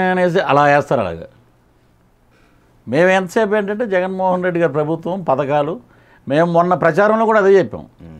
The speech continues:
Speaker 1: ఆ ప్రచారం అప్పుడు గబగబా కెమెరా తెచ్చి నా ముఖం మీద పెట్టి, "ఏమంటే చంద్రబాబు గురించి మాట్లాడండి."
Speaker 2: మ్మ్.
Speaker 1: చంద్రబాబు గారి గురించి నేను మాట్లాడను. ఆయన ముఖ్యమంత్రి, రెండుసార్లు ముఖ్యమంత్రి చేశారు. ఆయన గుంటూరు కానీ కార్పొరేషన్లో తిరిగితే నీకెందుకే దోల? నాకు అర్థమవుతుంది. నీకు దురద ఎందుకు? నీకు దోల ఎందుకు?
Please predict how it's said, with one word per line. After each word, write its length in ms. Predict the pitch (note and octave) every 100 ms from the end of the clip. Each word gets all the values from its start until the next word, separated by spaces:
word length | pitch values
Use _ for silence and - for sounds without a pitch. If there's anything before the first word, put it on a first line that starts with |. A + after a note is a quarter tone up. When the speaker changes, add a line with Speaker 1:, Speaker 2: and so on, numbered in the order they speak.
| - - _ -
Speaker 1:
ఆ 100 | C#3+
ప్రచారం 460 | E3+ F#3 A3 A3
అప్పుడు 340 | A3 G3 G#3+ G3
గబగబా 380 | F#3+ G#3 G#3 G#3+
కెమెరా 300 | F#3+ G3+ G#3+
తెచ్చి 300 | G3+ F3 G3
నా 120 | F3+
ముఖం 280 | E3+ E3+ G3
మీద 160 | F#3+
పెట్టి, 200 | F3+ D3
"ఏమంటే 300 | F3 F3+ D#3
చంద్రబాబు 400 | C#3+ F3+ F#3+ F#3+
గురించి 260 | G3 F#3 F3
మాట్లాడండి." 500 | E3+ E3 F3 E3 E3
Speaker 2:
మ్మ్. 840 | E3 - _ E2 - - _ -
Speaker 1:
చంద్రబాబు 480 | G#2+ C#3+ D#3 D#3 D3+
గారి 120 | D3+
గురించి 320 | C#3+ C#3 C3+
నేను 180 | D3 B2
మాట్లాడను. 600 | G2 G2+ F#2+ D2+ - - _ _ _ _ _
ఆయన 180 | G#2+ D#3+
ముఖ్యమంత్రి, 460 | F3+ C3+ F#3 G3+ G3
రెండుసార్లు 360 | E3+ C#3 D#3+
ముఖ్యమంత్రి 460 | E3+ C#3 D#3 D#3+ D#3
చేశారు. 580 | D3+ D3 C#3+ C#3 C#3 C3 - - - -
ఆయన 220 | E3 B3
గుంటూరు 880 | G3 G3+ A#3+ A#3+ A#3 A#3 A3+ A3+ A3
కానీ 160 | G#3+
కార్పొరేషన్లో 500 | G3 G3 G#3 A3 G#3+
తిరిగితే 380 | F#3+ G#3 G3+ A3
నీకెందుకే 640 | F#3+ F#3 G3+ A3 G#3 G3+ A#2+
దోల? 340 | A2 D#3 C3
నాకు 180 | F#2+ F2+
అర్థమవుతుంది. 560 | E2+ B2+ G2+ F#2+ A#2+
నీకు 100 | D#3+
దురద 300 | C3 C#3 F3
ఎందుకు? 300 | G3+ F#3+ G3 G3
నీకు 140 | D#3+
దోల 260 | A2 B2 D#3+
ఎందుకు? 340 | D#3+ - -